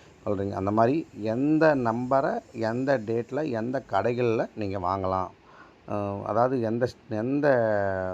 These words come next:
டிஸ்ட்ரிக்ட், அ, எப்படி சொல்றது, எந்தெந்த, அ, இடத்துல, அ, அதிகமா வந்து ப்ரைஸ் அடிச்சுக்கிட்டே இருக்கு அப்படின்றத நான் தெரிவிச்சுக்கிறேன். So, அதுக்கு நீங்க வந்து <clears throat> சின்ன டியூட்டோரியல் வீடியோ மாதிரி நம்ம போடலாம்.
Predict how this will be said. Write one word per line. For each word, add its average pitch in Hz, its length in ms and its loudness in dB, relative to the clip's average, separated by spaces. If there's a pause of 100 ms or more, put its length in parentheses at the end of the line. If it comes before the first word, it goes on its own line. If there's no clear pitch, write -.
(220)
டிஸ்ட்ரிக்ட், - 760 -8
அ, 101 520 -4 (600)
எப்படி 123 220 -12
சொல்றது, 101 360 -6 (500)
எந்தெந்த, 135 460 2 (240)
அ, - 20 -2
இடத்துல, 113 580 0
அ, 202 200 0 (540)
அதிகமா 151 560 4
வந்து 135 280 -2 (1000)
ப்ரைஸ் 123 220 -2
அடிச்சுக்கிட்டே 104 540 -4
இருக்கு 95 380 -8
அப்படின்றத 101 380 -4
நான் 98 160 -4 (100)
தெரிவிச்சுக்கிறேன். 107 1200 -10
So, 107 280 0
அதுக்கு 98 300 -6
நீங்க 101 260 -8
வந்து 135 360 -6
<clears throat> 165 340 4 (400)
சின்ன 131 200 0
டியூட்டோரியல் 120 420 4
வீடியோ 110 280 2
மாதிரி 104 160 -2
நம்ம 104 240 -2
போடலாம். 98 280 -2